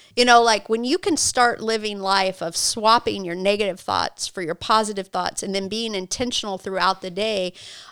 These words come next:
of gratitude, again, I saw that change my life. And I had all these little stories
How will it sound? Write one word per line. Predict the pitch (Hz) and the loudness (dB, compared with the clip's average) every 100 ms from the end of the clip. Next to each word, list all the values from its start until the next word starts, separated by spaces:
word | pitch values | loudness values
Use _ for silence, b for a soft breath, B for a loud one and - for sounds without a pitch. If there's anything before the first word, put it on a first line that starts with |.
| - | 0
of | 185 180 170 | 2 2 -2
gratitude, | - 233 285 339 240 - 180 180 | 0 4 4 4 -2 -2 -4 -2
again, | - 190 - 277 233 165 - - | -2 0 2 2 2 -2 -8 0
I | 208 233 | 2 2
saw | - - 254 | 0 2 2
that | 240 220 208 | 2 -2 -2
change | - 220 220 - | -4 -4 -6 -6
my | 185 | -6
life. | 196 202 196 202 - | -4 -2 -2 -4 -4
And | 196 | 0
I | 202 | 2
had | 220 196 214 | 0 2 6
all | 247 302 | 6 6
these | 302 233 | 2 -2
little | 220 240 233 | 0 0 0
stories | - - - 240 233 180 165 180 202 | -2 -2 2 2 2 2 -2 -4 -6